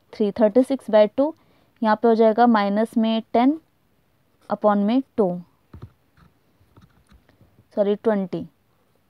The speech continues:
इसको डिवाइड करेंगे तो आ जाएगा टू और सिक्स, एट, एटीन, यहाँ पे लिख देती हूँ एटीन और टू टेन, माइनस टेन।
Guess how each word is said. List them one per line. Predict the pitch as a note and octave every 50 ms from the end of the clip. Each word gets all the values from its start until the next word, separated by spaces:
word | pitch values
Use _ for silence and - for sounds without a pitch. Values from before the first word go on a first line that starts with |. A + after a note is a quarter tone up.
| _ _ _ _ _ _ _ _ _ _ _ _ _ _ _ _
इसको | A#3+ A3+ - C#4
डिवाइड | C4 B3+ B3+ B3+ B3+ B3
करेंगे | B3 - C4+ B3+ B3+ A#3+ B3 C4
तो | A#3+ B3+
आ | B3 A#3
जाएगा | A#3 A#3+ A#3 A#3 A#3 A3 A#3+ B3+ C4+ B3+ _
टू | - A3+ A3+ A3+ A#3 A#3+ C4 C#4+ D4 C#4 - _ _ _ _ _ _
और | G3+ G3+ G3+ G3+
सिक्स, | G3 - - - A#3+ G#3 - _ - - _ _ _ _ _ _ _ _ _ _ _ _ _ _ _ _ -
एट, | G#3 G#3 F#3+ F3+ - - - _ _ _ _ _ _ _ _ _ _ _ _ _ _ _ _ _ _ _ _ -
एटीन, | G#3+ A3+ A3 - C4+ C4 C#4+ D4+ D#4 - _ _ _ _ _ _
यहाँ | A3 G3+ G3+ G3
पे | - - G3+
लिख | G3 F#3 F#3 F#3+
देती | F#3 F3+ - F#3+
हूँ | - - A3+
एटीन | G#3 G3 - A#3+ C4 C#4+ D4+ - _ _ _ _ _ _ _ _
और | - G3 G3 G3 G3 F#3+ G3+ G3+ - _
टू | A3+ A3 A3+ A3+
टेन, | A3 - G3+ F3+ E3+ E3+ F3 E3+ - _ _ G#3
माइनस | G3 F#3+ F#3+ G3 G#3 G#3 - -
टेन। | G3 F3 E3